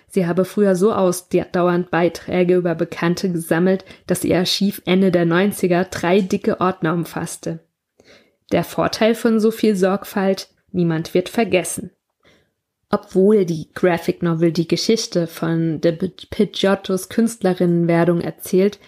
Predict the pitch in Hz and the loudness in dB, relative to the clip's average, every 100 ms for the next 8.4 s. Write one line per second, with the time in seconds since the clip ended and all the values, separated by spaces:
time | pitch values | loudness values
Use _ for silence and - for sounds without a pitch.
0 | - _ - 226 226 220 226 - 175 165 | -20 _ -4 -2 -4 -2 -4 0 -2 -2
1 | - 165 - 165 160 - 160 165 - - | -2 -4 -2 -4 -4 -6 -2 -2 -2 -18
2 | _ _ - 180 196 190 180 180 175 175 | _ _ -2 0 0 0 -2 0 0 2
3 | 220 240 _ _ 165 165 180 170 165 160 | 0 -2 _ _ -2 2 2 0 0 -2
4 | 220 180 170 175 - 180 190 180 175 - | 0 0 -2 -4 -4 0 2 2 0 -4
5 | 165 - 175 175 185 - - - - - | -8 -6 -2 0 0 -6 -20 -8 -4 -2
6 | - 180 175 170 170 - 190 - _ - | 0 2 2 2 0 -2 -6 -8 _ -6
7 | - 214 220 - 220 214 180 170 - - | -2 -2 -2 -2 -2 -2 -2 -2 -4 -4
8 | 175 170 165 | -2 0 -2